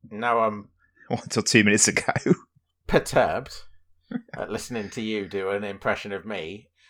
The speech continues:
Speaker 1: Not even in the sound of my voice. Um,
Speaker 2: I
Speaker 1: just
Speaker 2: wasn't,
Speaker 1: in the,
Speaker 2: I wasn't doing an impression
Speaker 1: in the
Speaker 2: of,
Speaker 1: cadence
Speaker 2: I was,
Speaker 1: of my voice.
Speaker 2: I was doing the words.
Speaker 1: You just did the words.
Speaker 2: Yeah.
Speaker 1: Right.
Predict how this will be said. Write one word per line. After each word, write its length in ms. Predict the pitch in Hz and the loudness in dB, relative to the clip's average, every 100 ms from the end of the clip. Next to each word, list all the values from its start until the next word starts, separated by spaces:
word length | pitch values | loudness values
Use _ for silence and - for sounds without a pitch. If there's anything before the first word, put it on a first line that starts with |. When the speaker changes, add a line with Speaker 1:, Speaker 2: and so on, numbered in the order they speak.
| - | 0
Speaker 1:
Not 160 | 208 214 | 4 4
even 240 | 165 170 | 4 2
in 140 | 160 143 | 2 0
the 80 | |
sound 320 | - 156 156 101 | 4 6 6 0
of 100 | 85 | -4
my 160 | 80 | -6
voice. 420 | 80 82 82 - _ _ - | -6 -8 -8 -16 _ _ -6
Um, 500 | 87 90 87 87 - | -2 0 -2 -6 -4
Speaker 2:
I 100 | - | 2
Speaker 1:
just 160 | 98 - | 4 4
Speaker 2:
wasn't, 60 | 107 | 0
Speaker 1:
in 140 | 101 | 0
the, 60 | 101 | -2
Speaker 2:
I 20 | |
wasn't 220 | 98 - 185 | 0 2 6
doing 100 | 135 | 6
an 40 | |
impression 340 | 107 104 107 104 | 6 4 6 6
Speaker 1:
in 0 | |
the 60 | |
Speaker 2:
of, 40 | 101 | 8
Speaker 1:
cadence 560 | 139 131 92 87 - | 8 4 0 -10 -4
Speaker 2:
I 40 | 127 | -2
was, 60 | 98 | -2
Speaker 1:
of 160 | - | -4
my 140 | 101 90 | -4 -4
voice. 280 | 87 87 | -4 -2
Speaker 2:
I 40 | - | 0
was 80 | 135 | 4
doing 160 | 165 | 6
the 80 | 147 | 6
words. 580 | 143 156 95 98 - - _ _ _ _ _ _ | 6 6 4 2 -6 -10 _ _ _ _ _ _
Speaker 1:
You 120 | - | -12
just 200 | 110 - | -10 -4
did 180 | 135 117 | -4 -2
the 60 | 110 | -2
words. 480 | 107 101 85 - - | 0 0 -2 -6 -2
Speaker 2:
Yeah. 240 | 403 160 | 0 0
Speaker 1:
Right. 200 | 98 90 | -4 -6